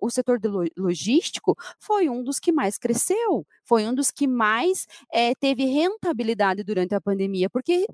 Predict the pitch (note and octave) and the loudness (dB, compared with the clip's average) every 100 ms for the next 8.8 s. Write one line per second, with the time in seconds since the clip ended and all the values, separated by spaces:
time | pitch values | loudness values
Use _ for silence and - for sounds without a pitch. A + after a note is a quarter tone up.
0 | _ - E4+ E4 C4 A3+ - B3 A#3 A#3+ | _ 0 0 0 0 0 -2 -4 -2 -2
1 | F#4 G#4+ A#3+ G#3+ B3+ - - - - F#3+ | -2 -2 0 0 0 -4 -20 -6 0 2
2 | F3+ C#3+ F3+ F#4 A#4 - B3+ - G#3+ G#3+ | 2 2 2 2 0 -2 -2 0 -2 -2
3 | - F#3+ - A3+ F#4+ D4+ B3+ A3 G3 F#3+ | -4 -4 0 2 2 0 -2 -2 -2 -4
4 | F#3+ F#3 E3+ E3 G#3 F4 B3 - - F#3 | -2 -4 -2 -2 0 0 -2 -4 -4 -4
5 | G#3 F#3 G3 F#3+ G#3 F3 F3 - F3 F3 | 0 0 0 -2 -2 0 0 -2 -2 0
6 | C4+ D#4+ F#3+ F3 - - E3+ G3 - F#3 | 0 -2 -4 -2 -2 0 0 0 -2 -2
7 | G3+ D4+ G#3+ F3 E3 F3+ F3+ E3+ G#3+ D4+ | 0 0 0 0 0 0 0 0 0 0
8 | - F3+ D#3+ D#3+ D3+ B3 G#4+ | -2 -2 -2 -2 0 0 0